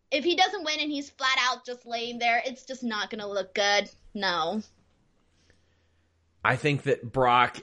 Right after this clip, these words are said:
Speaker 2: I think it's about forty-eight fifty-two. I think if there was a crowd, it'd be Drew for sure.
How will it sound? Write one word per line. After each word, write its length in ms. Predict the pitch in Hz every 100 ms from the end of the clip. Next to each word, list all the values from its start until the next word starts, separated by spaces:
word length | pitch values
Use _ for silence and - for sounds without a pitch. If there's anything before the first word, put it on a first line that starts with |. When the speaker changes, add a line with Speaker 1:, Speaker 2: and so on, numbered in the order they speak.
| 110
Speaker 2:
I 120 | 127
think 160 | 151 143
it's 120 | 127
about 260 | 131 123
forty-eight 760 | - 165 156 156 147 139 143 -
fifty-two. 640 | - 139 143 135 156 135
I 80 | 113
think 160 | 131 120
if 40 |
there 140 | 131
was 140 | 127 123
a 40 |
crowd, 400 | - 139 131 147
it'd 120 | 135
be 120 | 123 117
Drew 300 | 110 120 123
for 140 | 120
sure. 500 | - 139 127 156 151